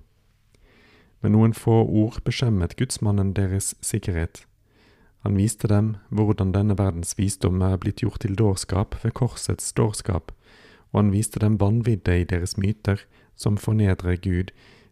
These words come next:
til likhet med dyr eller ting man har lagd, mens Kristi lære hever mennesket til fellesskap med den guddommelige natur,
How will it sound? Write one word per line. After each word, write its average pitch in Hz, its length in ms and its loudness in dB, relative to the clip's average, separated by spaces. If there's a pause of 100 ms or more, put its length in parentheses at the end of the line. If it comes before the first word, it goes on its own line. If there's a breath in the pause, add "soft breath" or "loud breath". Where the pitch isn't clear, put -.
(100)
til 98 220 2 (180)
likhet 107 400 2
med 101 160 -2
dyr 101 320 2
eller 101 160 0
ting 101 400 0
man 98 160 0
har 92 80 2
lagd, 90 380 0 (340 soft breath)
mens 104 160 0
Kristi 117 400 -2
lære 101 460 0 (180 soft breath)
hever 107 320 4
mennesket 104 480 0
til 101 160 -2
fellesskap 92 720 0
med 101 160 2
den 98 80 2
guddommelige 95 480 2
natur, 87 480 -2